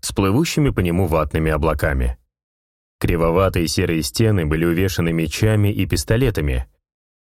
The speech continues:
Парень был окружён людьми, которые также оттачивали свои навыки владения не только мечом,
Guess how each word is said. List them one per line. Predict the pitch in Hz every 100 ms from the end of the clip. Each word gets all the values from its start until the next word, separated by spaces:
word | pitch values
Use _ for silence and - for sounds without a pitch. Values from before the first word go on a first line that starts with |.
| -
Парень | 123 180 180
был | 143 143
окружён | 110 87 92 90 95
людьми, | 80 76 85 117 143 - _
которые | 95 90 185 165
также | - 151 135 143
оттачивали | 98 78 98 101 101 87
свои | 80 85 80
навыки | 90 87 82
владения | 82 80 78 85 80
не | 76 73
только | 104 147 160
мечом, | 156 - 160 151 120